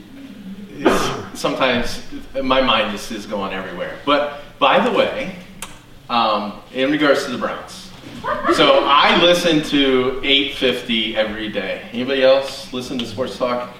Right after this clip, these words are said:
eight fifty Browns Radio? No? Okay, a couple. Um, what I've noticed is Uncle Rizzo, if you, if you're a fan of eight fifty, and, um, Aaron Goldhammer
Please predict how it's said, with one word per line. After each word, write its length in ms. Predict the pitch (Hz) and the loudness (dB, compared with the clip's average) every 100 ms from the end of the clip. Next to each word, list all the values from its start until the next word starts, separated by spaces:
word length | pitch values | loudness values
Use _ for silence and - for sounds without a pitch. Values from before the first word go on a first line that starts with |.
| - 123 | -12 -6
eight 180 | 123 | -4
fifty 240 | 123 117 120 | -4 -6 -4
Browns 320 | 113 120 117 | -2 -2 -2
Radio? 360 | 123 117 120 117 | -4 -2 -4 -2
No? 340 | 120 120 - - | -4 -4 -8 -8
Okay, 360 | 113 - 123 | -6 -4 -4
a 40 | - | -2
couple. 400 | 147 143 151 - - - - - - - - - - | -2 -2 -6 -10 -12 -12 -14 -8 -8 -8 -12 -12 2
Um, 460 | 160 165 160 - | 4 6 2 2
what 100 | 180 | 6
I've 220 | 185 - 185 | 6 6 6
noticed 880 | 254 254 147 131 - - - 170 170 | 8 8 6 4 2 -4 -4 -2 2
is 400 | 156 147 143 156 | 4 6 4 4
Uncle 320 | 156 180 190 | 4 4 4
Rizzo, 720 | 160 139 135 127 156 185 - | 6 6 6 6 6 2 -2
if 160 | 120 - | -6 -6
you, 80 | 131 | -6
if 140 | 127 | -4
you're 200 | 123 123 | 0 0
a 80 | 131 | 0
fan 320 | 117 110 110 | 0 2 2
of 140 | 107 110 | 0 -2
eight 240 | 113 110 | -2 -4
fifty, 640 | 117 104 - 104 104 107 117 | -6 -6 -6 -6 -6 -8 -4
and, 480 | 113 110 113 110 | 0 0 0 -2
um, 260 | 110 110 - 147 | 0 0 0 2
Aaron 400 | 147 151 156 151 | 4 2 2 4
Goldhammer 840 | 139 117 123 107 101 101 104 | 4 4 2 0 0 -2 -4